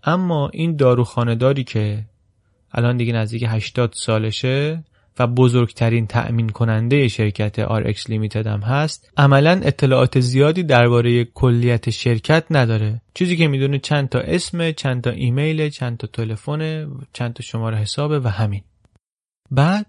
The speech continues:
اواخر سال دو هزار و دوازده پاول دوباره غیب می‌شه. غیبتش این دفعه دیگه جدیه، شایعه زیاده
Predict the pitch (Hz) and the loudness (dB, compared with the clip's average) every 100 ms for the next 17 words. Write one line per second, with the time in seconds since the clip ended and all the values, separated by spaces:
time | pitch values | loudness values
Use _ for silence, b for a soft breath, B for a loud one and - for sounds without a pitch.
0 | _ _ _ _ 135 127 123 - 165 139 | _ _ _ _ 2 4 2 2 0 0
1 | - 120 117 117 113 117 113 117 117 110 | 0 0 0 0 0 0 -2 -2 0 0
2 | 113 110 113 131 156 170 156 _ _ _ | 0 -2 -2 -2 -2 -4 -10 _ _ _
3 | _ _ - 147 147 131 123 117 113 117 | _ _ 0 4 4 2 2 4 2 0
4 | - 113 104 110 104 - 120 - _ - | 0 0 0 -4 -8 -8 -12 -14 _ 2
5 | 151 151 185 185 165 135 120 143 127 123 | 4 6 4 0 -2 -2 -2 -2 0 0
6 | 123 113 113 113 107 107 - 131 131 139 | 2 0 0 -2 0 -4 0 2 4 2
7 | 131 123 127 156 165 175 175 170 | 2 2 2 0 0 -2 -4 -6